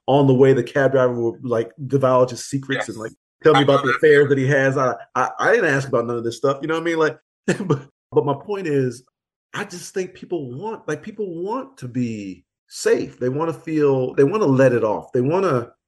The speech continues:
Speaker 1: take a chance and be kind to somebody for no reason. You know what I mean? Like,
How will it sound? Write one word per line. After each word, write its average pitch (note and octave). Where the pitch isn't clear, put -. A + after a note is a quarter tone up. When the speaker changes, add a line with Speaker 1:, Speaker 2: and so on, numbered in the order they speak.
Speaker 1:
take -
a C3+
chance C3+
and A2+
be B2
kind B2
to G#2+
somebody G#2+
for G2+
no G#2+
reason. G2+
You G#2+
know A#2
what B2
I B2+
mean? C3+
Like, A2+